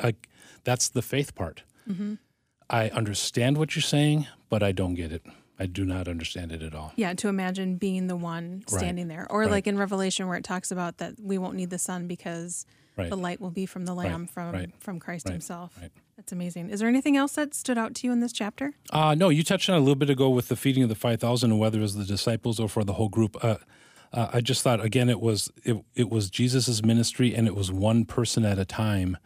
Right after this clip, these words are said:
Speaker 2: Mm-hmm.
Speaker 1: whether it was the five thousand where it was just dealing with a couple of the disciples or it was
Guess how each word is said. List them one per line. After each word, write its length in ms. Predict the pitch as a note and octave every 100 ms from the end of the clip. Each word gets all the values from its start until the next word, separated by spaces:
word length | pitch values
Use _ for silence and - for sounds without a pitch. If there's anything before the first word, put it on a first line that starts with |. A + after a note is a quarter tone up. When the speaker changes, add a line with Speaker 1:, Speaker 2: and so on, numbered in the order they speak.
| -
Speaker 2:
Mm-hmm. 60 | G#3 - -
Speaker 1:
whether 200 | A#2 A#2
it 60 | G#2
was 160 | A2
the 80 | G2
five 300 | - A2+ A2
thousand 400 | - A2+ A#2+ B2
where 120 | A2
it 60 | G#2
was 220 | G#2 F#2
just 280 | - A2+ -
dealing 300 | A2 A2 A2+
with 140 | G#2
a 40 | G2+
couple 300 | - - A2
of 100 | G2
the 60 |
disciples 640 | F#2+ F#2 G#2+ A2 D3 D3+ -
or 220 | A#2 A2+
it 80 | -
was 340 | A2+ G#2+ G2+